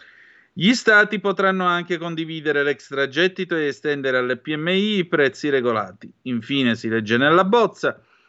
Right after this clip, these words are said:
gli stati membri saranno obbligati a introdurre un contributo di solidarietà eccezionale e temporaneo per l'industria fossile,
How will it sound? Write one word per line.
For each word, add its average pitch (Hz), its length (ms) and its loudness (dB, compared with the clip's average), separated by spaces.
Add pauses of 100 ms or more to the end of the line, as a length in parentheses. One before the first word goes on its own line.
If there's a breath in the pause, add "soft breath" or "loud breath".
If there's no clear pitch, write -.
(180 soft breath)
gli 233 180 -2
stati 208 340 0
membri 135 340 -4
saranno 131 380 -2
obbligati 127 500 -2
a 127 40 0
introdurre 127 520 -6
un 123 80 -4
contributo 127 640 -4
di 120 140 -2
solidarietà 123 680 2
eccezionale 131 640 0
e 113 80 -6
temporaneo 147 600 -2
per 151 160 -2
l'industria 165 600 -4
fossile, 107 680 -10